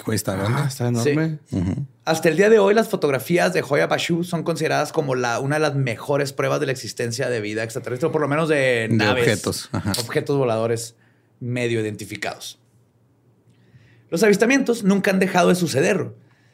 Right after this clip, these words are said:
Speaker 3: En el dos mil dos, una pareja logró grabar un supuesto ovni desde su departamento en el último piso de un edificio en la ciudad de Cluj. El objeto tenía una forma de cigarrillo y brillaba intensamente a medida que se movía sobre las copas de los árboles.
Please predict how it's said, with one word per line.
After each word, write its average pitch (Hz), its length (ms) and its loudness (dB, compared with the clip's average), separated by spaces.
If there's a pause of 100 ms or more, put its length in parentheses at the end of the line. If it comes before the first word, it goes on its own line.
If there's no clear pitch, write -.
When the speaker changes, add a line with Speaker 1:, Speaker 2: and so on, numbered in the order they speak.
(120)
Speaker 3:
En 147 80 -2
el 156 120 2
dos 143 160 4
mil 214 160 4
dos, 214 260 2
una 175 180 2
pareja 156 320 2
logró 139 300 2
grabar 151 300 2
un 156 120 0
supuesto 151 440 -2
ovni 160 320 4
desde 139 240 -2
su 143 140 -2
departamento 135 840 -2
en 147 140 -2
el 127 120 0
último 135 380 -2
piso 131 300 -2
de 135 60 0
un 127 120 -2
edificio 131 480 -2
en 127 80 -6
la 110 80 -4
ciudad 107 260 -4
de 117 140 -4
Cluj. 156 340 -2 (800)
El 147 100 -2
objeto 220 380 2
tenía 147 180 0
una 160 160 0
forma 165 400 2
de 156 80 2
cigarrillo 175 580 0
y 156 120 -4
brillaba 139 500 2
intensamente 147 1080 -2
a 139 100 -2
medida 135 320 0
que 131 80 -10
se 151 100 -4
movía 127 300 -2
sobre 131 260 -2
las 113 140 -6
copas 120 280 -4
de 120 60 -2
los 117 140 -4
árboles. 131 360 -4